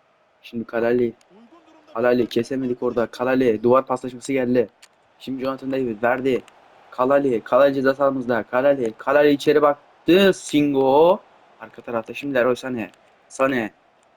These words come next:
Sané dribbling halinde. Sané. Sané. Sané. Sané. Kaptırdık. Seykes. McAllister. Şimdi Niang.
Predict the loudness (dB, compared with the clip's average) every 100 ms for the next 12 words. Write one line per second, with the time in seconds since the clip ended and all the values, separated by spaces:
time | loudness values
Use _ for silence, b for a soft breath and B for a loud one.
0 | _ -10 -8 -4 -4 -2 -4 -2 -2 -4
1 | -2 -4 -4 -10 _ _ -20 -16 -6 -2
2 | -2 -4 -12 _ -6 -2 0 -2 -6 _
3 | _ _ -14 -10 -6 -6 -6 -10 _ _
4 | _ -20 -12 -12 -12 _ _ _ _ _
5 | _ _ _ _ _ _ _ _ _ _
6 | _ _ _ _ _ -4 -4 -2 -8 -6
7 | -8 -6 -6 -6 -8 -10 -12 _ _ _
8 | _ _ _ _ _ _ _ _ _ _
9 | _ _ _ _ _ _ _ _ _ _
10 | _ -12 -10 -10 -12